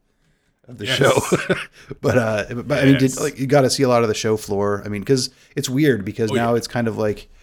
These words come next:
Speaker 1: the three days prior to the show actually starting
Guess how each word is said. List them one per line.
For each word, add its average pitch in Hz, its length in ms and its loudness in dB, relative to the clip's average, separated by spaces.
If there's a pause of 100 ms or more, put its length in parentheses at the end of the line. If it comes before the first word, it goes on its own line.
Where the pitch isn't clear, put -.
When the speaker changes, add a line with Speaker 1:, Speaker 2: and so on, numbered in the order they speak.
(180)
Speaker 1:
the 120 100 -2
three 127 340 -2
days 113 280 -2
prior 113 420 0
to 107 180 -8
the 98 120 0
show 110 480 0
actually 98 540 -6
starting 95 640 -4